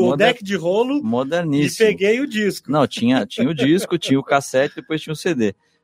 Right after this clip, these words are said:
Speaker 1: Mas é co-, que acontecia sempre, era eu abrir o canal errado ou parar a música que tava tocando.
Speaker 2: Em vez
Speaker 1: Aconteceu,
Speaker 2: de parar o C D que, que
Speaker 1: aconteceu
Speaker 2: tinha
Speaker 1: isso com,
Speaker 2: terminado.
Speaker 1: com você, Rogério? Eu parava o que tava tocando e isso era frequente.
Speaker 2: E aumentava o volume do que tava fora do ar.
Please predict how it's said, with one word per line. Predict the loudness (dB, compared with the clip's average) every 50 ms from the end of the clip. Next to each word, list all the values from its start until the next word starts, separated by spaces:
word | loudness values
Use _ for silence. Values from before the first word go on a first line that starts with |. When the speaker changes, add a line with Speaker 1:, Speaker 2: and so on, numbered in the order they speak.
| _
Speaker 1:
Mas | _ -2 0 0
é | -2
co-, | -2 -2 -4 -2
que | -2
acontecia | -4 -2 -2 -2 -2 0 0 0
sempre, | 0 0 -2 -4 -4 -4 -4 -2 -2 0
era | 0 2 2 2
eu | 4 4 4
abrir | 2 2 2 0 0 0
o | 0
canal | 0 -2 0 0 2 2
errado | 2 2 2 2 2 2
ou | 0 -2
parar | 0 _ 2 4 4 6 6 4 4
a | 4
música | 2 0 -2 -4 -4 -10
que | -10 _
tava | -2 -2 -2 0
tocando. | 0 -2 -4 0 2 4 4 4 4 4 2 -2 -6 _ _ _ _ _ _ _ _ _ _ _ _ _
Speaker 2:
Em | -6 -6
vez | -4 0 2
Speaker 1:
Aconteceu, | 4 4 4 2
Speaker 2:
de | 2
parar | 2 4 4 6 4 4
o | 2
C | 2 0 -2 -2
D | 0 0 -2 -2
que, | -4 _
que | -6
Speaker 1:
aconteceu | -6 -4 -2 -4 -4 -2 -4 -2 0 0
Speaker 2:
tinha | 2 4 4
Speaker 1:
isso | 4 2 0
com, | -2
Speaker 2:
terminado. | -2 0 0 0 -2
Speaker 1:
com | 0
você, | -2 -2 -2 0 0 2
Rogério? | 2 2 2 2 2 0 0 -2
Eu | -4
parava | -2 0 2 4 6 6 4 4 2 0
o | -4
que | -4 _
tava | -4 -2 -2 -2
tocando | -2 -4 -6 -4 _ -4 -4 -4
e | -4
isso | -6 -4 -2
era | -2 -2
frequente. | -2 -4 -8 -8 -6 _ -2 0 0 0 0 -4 -12 -20 _ _
Speaker 2:
E | 0 2
aumentava | 2 2 2 0 0 4 4 2 2
o | 2
volume | -2 -2 0 0 -2 -4 -6
do | -8 -10
que | -12 -10
tava | -2 2 2 2
fora | 2 0 -2 -2 0 0
do | 2 4
ar. | 4 4